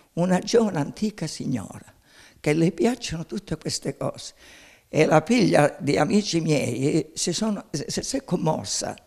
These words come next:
giovane, avrà una trentina d'anni, e quello che sto riscontrando, come diceva la dottoressa Maria Grazia, i giovani lo leggono con una facilità, eh, eh, sta-, è straordinaria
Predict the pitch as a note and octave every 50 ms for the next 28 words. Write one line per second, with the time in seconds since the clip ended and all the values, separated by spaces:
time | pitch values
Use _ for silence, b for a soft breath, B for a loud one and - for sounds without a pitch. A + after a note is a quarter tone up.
0 | _ b b b b b b b _ _ _ _ _ _ - - D#3 E3 - -
1 | - - - - - - - - - - - _ _ _ _ - C#3 C#3+ - -
2 | D#3+ D#3 - - D3+ - - - - - - D#3 D3+ D#3 D3+ - D#3 E3 D#3 D3
3 | D#3 D#3 E3+ - - E3 D3 - A2+ - - A#2+ - B B B B B B B
4 | - D#3+ D#3+ - - B3 A3 F#3+ E3 - F3 D3+ - - F3 E3 D#3 - - F3
5 | E3 D#3 D3+ D#3+ D#3+ D3 - - C3 - - D#3 D#3+ - - - - C3 - -
6 | - D#3 D3 - - B2 B2 B2+ C3 C3 C#3 - - C3 B2+ - C3+ D3 - -
7 | - - - B B B B B B - - A2+ B2+ C#3+ C3+ C3+ C#3 - C3 -
8 | - - - - C#3+ C#3+ - - - F#3+ G3+ F3+ C#3+ - A3+ G3+ E3 F#3 - -
9 | E3+ F3 F#3 F#3+ G#3+ G#3 G#3 - F3 E3 - - - F3 F3 E3+ E3 E3 E3+ F3
10 | F3 - E3+ E3 - - - - G3 F3+ B B B B B B B B B B
11 | B B _ _ _ _ _ _ _ _ - F3+ - - G3 - - - - D3+
12 | - - - - - G3+ G3 - - - - - - E3 - - - G3 G#3+ F#3
13 | - E3+ F#3+ E3+ E3 D#3 C3+ A#2+ G#2+ - A2 A#2 -